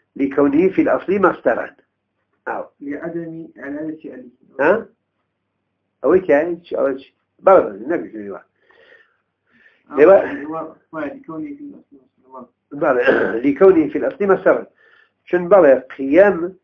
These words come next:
Speaker 1: بلى؟
Speaker 2: قيمة.
Speaker 1: آه، بلى، قيام، قوامة. قوام، يعني، و-، و-، وكما قبل كلمة مكسورة كنت معنى قيما. باشا. دینن قیمن، دینێکی ئەرگشمەند. یعنی نییە، وەکو چۆن ئەڵێ زەیدون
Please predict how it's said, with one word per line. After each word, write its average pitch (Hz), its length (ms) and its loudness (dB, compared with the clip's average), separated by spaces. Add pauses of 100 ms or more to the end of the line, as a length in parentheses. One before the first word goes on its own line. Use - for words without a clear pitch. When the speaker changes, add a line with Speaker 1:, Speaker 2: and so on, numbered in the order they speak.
(140)
Speaker 1:
بلى؟ 127 400 0 (240)
Speaker 2:
قيمة. 139 340 -14 (320)
Speaker 1:
آه، 123 560 -2
بلى، 117 440 -6 (140)
قيام، 139 460 0 (160)
قوامة. 147 460 4 (760)
قوام، 127 340 0
يعني، 147 400 -2 (400)
و-، 131 140 0
و-، 135 320 6
وكما 151 260 2
قبل 131 220 -4
كلمة 131 200 -4
مكسورة 139 240 -2
كنت 156 180 -8
معنى 123 280 -2
قيما. 127 680 0 (300)
باشا. 123 420 -6 (800)
دینن 196 500 2 (280)
قیمن، 117 460 -2 (100)
دینێکی 170 460 -4
ئەرگشمەند. 127 520 -4 (440)
یعنی 139 300 -2
نییە، 143 240 -2 (320)
وەکو 165 240 0
چۆن 180 160 4
ئەڵێ 139 220 4
زەیدون 135 260 4